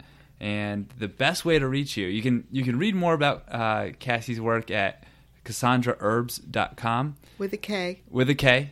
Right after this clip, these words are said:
Speaker 1: with a K. And, but the best way to contact you is by phone.
Speaker 2: Yes.
Speaker 1: All right. And
Speaker 2: Eight,
Speaker 1: what's the phone
Speaker 2: eight,
Speaker 1: number?
Speaker 2: eight six zero,
Speaker 1: Yep.
Speaker 2: seven four nine,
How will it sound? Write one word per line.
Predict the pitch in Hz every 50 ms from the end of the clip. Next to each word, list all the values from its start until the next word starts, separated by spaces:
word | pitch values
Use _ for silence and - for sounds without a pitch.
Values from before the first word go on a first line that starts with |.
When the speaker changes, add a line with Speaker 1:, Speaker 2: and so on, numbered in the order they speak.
| - -
Speaker 1:
with | - - 120 120
a | 131 123
K. | - 117 113 113 120 120 - - - - - - - - - - -
And, | 120 123 123 120 117 117 113 113 113 107 -
but | - 123
the | 113 123
best | 135 156 151 -
way | 156 139
to | 131
contact | - 131 135 127 120 120 113 104 -
you | 120 110
is | 104
by | 101 101 95
phone. | 98 - - 82 - - 113
Speaker 2:
Yes. | - - 190 165 151 - - - - - - _ _ _ _ - _ _ -
Speaker 1:
All | 110 110
right. | 101 98 - -
And | - 135 143 -
Speaker 2:
Eight, | 131
Speaker 1:
what's | 143 151 151 143
the | - 156 254
phone | 135 135
Speaker 2:
eight, | 135
Speaker 1:
number? | 135 139 143 147 151 151 - -
Speaker 2:
eight | 214 220 240 233 -
six | - - - 277 269 - - -
zero, | 220 214 202 190 185 185 185 202 247 - - - -
Speaker 1:
Yep. | 127 120 123 - -
Speaker 2:
seven | - - - - - 220 208 208 214 233 240 254
four | - - - 240 226 226 226 233 247
nine, | 240 233 208 185 175 170 170 170 175 196 220 254